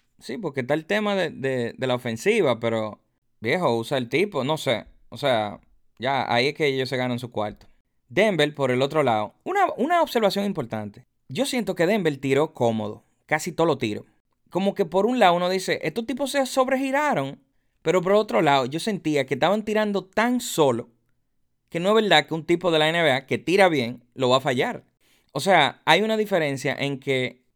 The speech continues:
coño, tan burlado y se le está metiendo todo, que es verdad, hu-, hubo un par de tiros que la gente lo menciona mucho, como si, como bueno,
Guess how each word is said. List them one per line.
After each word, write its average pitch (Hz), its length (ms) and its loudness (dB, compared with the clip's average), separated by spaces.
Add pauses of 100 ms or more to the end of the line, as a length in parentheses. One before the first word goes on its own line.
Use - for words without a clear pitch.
(160)
coño, 160 340 -4
tan 151 160 -2
burlado 151 480 6
y 127 40 -2
se 127 120 -4
le 120 60 0
está 127 140 -2
metiendo 147 380 -4
todo, 107 160 -8
que 143 160 4
es 165 60 6
verdad, 156 460 0 (500)
hu-, 131 240 -6
hubo 156 240 0
un 175 60 2
par 175 160 2
de 175 100 0
tiros 139 320 -2
que 117 240 -2
la 113 100 -2
gente 123 220 -4
lo 143 100 0
menciona 143 360 -2
mucho, 139 440 -4 (460)
como 123 340 0
si, 110 880 -4 (640)
como 123 260 0
bueno, 131 460 0